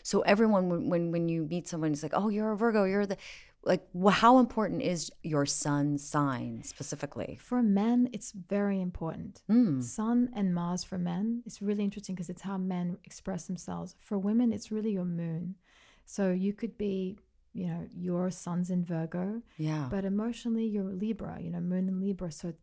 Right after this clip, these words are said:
Speaker 2: that's gonna change how you interact. And then looking at your Venus, Venus in Leo,
Speaker 1: Yeah.
Speaker 2: you have a very sort of lion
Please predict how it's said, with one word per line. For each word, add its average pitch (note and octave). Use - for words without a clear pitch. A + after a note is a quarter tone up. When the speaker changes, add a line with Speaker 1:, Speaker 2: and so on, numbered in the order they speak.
Speaker 2:
that's -
gonna A3+
change G3
how F#3+
you F3+
interact. F3+
And F#3+
then F#3+
looking G3
at G#3+
your F#3+
Venus, G3+
Venus F3+
in F3+
Leo, G#3
Speaker 1:
Yeah. D#3
Speaker 2:
you D3
have F3+
a F3
very E3+
sort E3+
of E3
lion E3+